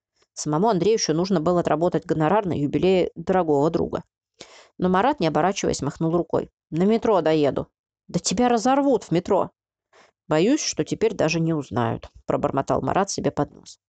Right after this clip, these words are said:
Нет, его, конечно же, не забыли. И пока он шёл по зимней Москве пешком, да ещё и в костюме, будто с экрана телевизора, одетый явно не по погоде,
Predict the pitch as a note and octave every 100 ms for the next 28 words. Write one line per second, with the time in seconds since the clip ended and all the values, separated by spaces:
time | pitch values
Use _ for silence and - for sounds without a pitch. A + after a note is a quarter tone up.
0 | _ _ - - - - F#3+ - D#3 B3
1 | F#3+ A3+ C4 G#3+ F#3+ D#3+ D3 F3 D#3 -
2 | - _ _ - E3 E3 A3 G3+ - G#3
3 | F3 E3+ G3 E3+ D#3+ D#3+ F3+ E3 D#3+ -
4 | A3+ B3+ E3 C3 - F3 - - - A3
5 | G#3+ - - - - D3+ D#3 - - E3
6 | D3+ C#3+ D3 D3 A3 A#3+ - C3+ C#3 F#3
7 | D3 C#3+ D3+ D3+ C#3 B2+ - C#3 G3 B3